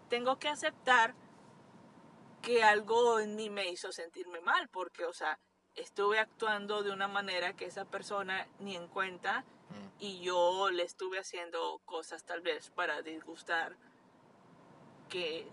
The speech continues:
Speaker 1: no que no se merecía, sino que no le tocaba. Pero no me disculpé, obviamente.
Speaker 2: <laughs>
Speaker 1: No, no, no estás preguntando, si estoy,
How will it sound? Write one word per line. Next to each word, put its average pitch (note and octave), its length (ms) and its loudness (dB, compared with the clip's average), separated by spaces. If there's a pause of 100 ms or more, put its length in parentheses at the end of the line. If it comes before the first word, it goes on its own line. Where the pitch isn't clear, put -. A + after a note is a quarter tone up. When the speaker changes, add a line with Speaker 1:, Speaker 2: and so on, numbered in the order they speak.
Speaker 1:
no G4+ 120 -4
que A#4+ 100 -6
no C5 100 -6
se B4+ 120 -4
merecía, G4+ 320 -2
sino F#3 260 -10
que F3+ 100 -12
no E3+ 300 -6
le F3 120 -6
tocaba. - 380 -12 (1400)
Pero G3 220 4
no E3+ 100 4
me D#3+ 100 -2
disculpé, - 440 -10
obviamente. - 480 -12 (760)
Speaker 2:
<laughs> - 1400 -12 (220)
Speaker 1:
No, A4+ 340 0
no, - 60 -4
no - 60 -6
estás F3 220 -2
preguntando, C#4 500 4
si F#4 80 4
estoy, F3+ 180 4